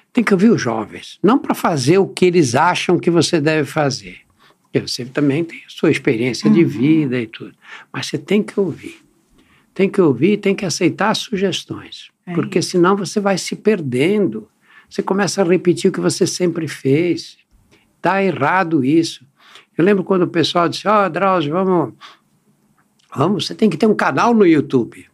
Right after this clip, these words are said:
Speaker 1: falei, "Ah, não, isso eu não vou fazer um canal no YouTube, vou ficar falando o quê?" E, e todos eles que estavam ali, disseram,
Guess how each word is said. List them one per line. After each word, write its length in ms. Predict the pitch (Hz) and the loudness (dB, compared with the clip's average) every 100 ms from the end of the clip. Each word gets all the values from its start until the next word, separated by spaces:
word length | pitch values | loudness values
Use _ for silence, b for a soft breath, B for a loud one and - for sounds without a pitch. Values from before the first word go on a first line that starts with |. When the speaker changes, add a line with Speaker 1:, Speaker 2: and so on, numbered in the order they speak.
| _ _ _ _ _ _ | _ _ _ _ _ _
Speaker 1:
falei, 200 | 254 247 | 0 0
"Ah, 80 | 101 | -2
não, 380 | 95 95 95 | -10 -14 -14
isso 240 | 180 - - | -16 -18 -14
eu 60 | - | -12
não 60 | 104 | -12
vou 60 | |
fazer 380 | - 101 95 - | -12 -16 -14 -18
um 60 | - | -12
canal 380 | - 104 117 113 | -6 -2 0 0
no 120 | 110 | -2
YouTube, 580 | 107 104 - 110 98 95 | -4 -6 -6 -6 -8 -10
vou 160 | - 110 | -10 -10
ficar 240 | - 147 | -4 -4
falando 460 | - 113 127 117 107 | -4 -4 -2 -4 -6
o 20 | |
quê?" 440 | - 131 123 110 - _ b b b b b b _ - | -6 0 0 -2 -8 _ b b b b b b _ 0
E, 120 | 294 | 2
e 260 | 240 247 | 2 2
todos 420 | 196 311 330 185 135 | 2 2 4 4 4
eles 240 | 262 175 | 2 0
que 60 | - | -2
estavam 320 | 175 143 117 | -2 0 0
ali, 340 | 113 220 226 | 2 4 4
disseram, 160 | - | 2